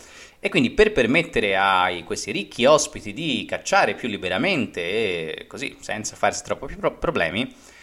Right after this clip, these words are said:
tutti gli insediamenti umani e i pascoli interni a questa enorme area saranno proibiti. Ergo, visto che in quell'area ci vivono i Masai, questi stanno venendo sfrattati in massa.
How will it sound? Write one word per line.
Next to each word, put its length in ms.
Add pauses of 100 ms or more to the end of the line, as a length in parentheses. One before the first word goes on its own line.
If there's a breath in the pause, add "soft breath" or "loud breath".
(300 loud breath)
tutti 380
gli 80
insediamenti 720
umani 540
e 100
i 60
pascoli 500
interni 400
a 100
questa 280
enorme 340
area 480
saranno 720
proibiti. 640 (160)
Ergo, 540
visto 340
che 120
in 120
quell'area 320
ci 140
vivono 200
i 40
Masai, 500
questi 300
stanno 320
venendo 460
sfrattati 840
in 140
massa. 500